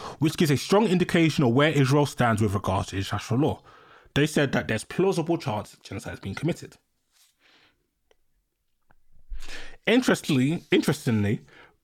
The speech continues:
Prime Minister of Israel, Benjamin Netanyahu, responded to the ruling in a video message. One in English, one in Hebrew. I'll get onto why in a second. The English version reiter-, reiterates that Israel has a right to defend itself and calls South Africa's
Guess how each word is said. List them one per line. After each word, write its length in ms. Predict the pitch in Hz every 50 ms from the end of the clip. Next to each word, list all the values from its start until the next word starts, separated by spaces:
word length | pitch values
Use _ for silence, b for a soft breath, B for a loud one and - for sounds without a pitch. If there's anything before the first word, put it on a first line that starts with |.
| _ -
Prime 260 | - 190 208 226 202
Minister 340 | 208 208 196 - - - 131
of 280 | 240 240 - - 127 -
Israel, 300 | 147 127 120 117 113 101
Benjamin 340 | 135 131 113 131 127 123
Netanyahu, 480 | 120 120 120 - 127 117 110 107 104 101
responded 500 | 107 - - - 139 135 131 120 117 110
to 80 | - 113
the 240 | 110 110 107 104 - b b b b b b b
ruling 300 | 120 127 123 110 110 104
in 60 | 104 95
a 20 |
video 240 | 131 156 131 120 98
message. 460 | 98 - - 95 87 - - - - _ _ _ _ -
One 280 | 95 98 107 120 139
in 80 | 147 135
English, 380 | 120 107 98 92 101 - - 85
one 300 | 55 - 87 87 90 98
in 80 | 101
Hebrew. 340 | 101 139 131 - - 92 80 - -
I'll 60 | 92
get 80 | 95 78
onto 220 | 76 80 - - 71
why 180 | 78 76 90
in 60 | 87
a 60 | 90 -
second. 260 | - 143 - 139 - - - _ B B B B B B B B
The 120 | - 160
English 260 | 220 247 262 262 180
version 600 | 143 143 165 160 151 127 117 113 110 135 170 - - b b b b b b b b b -
reiter-, 360 | 131 147 170 - - 214 - -
reiterates 480 | 139 147 196 269 311 - 165 160 139 143
that 100 | 127 147
Israel 220 | 165 147 170 143
has 120 | 147 131
a 60 | 135 110
right 180 | 113 110 -
to 60 | -
defend 320 | 123 - - - 240 226 151
itself 340 | - - - 104 - - -
and 140 | 117 110
calls 240 | - - 165 165 147
South 100 | 165 139
Africa's 460 | 170 170 190 185 - 185 185 - -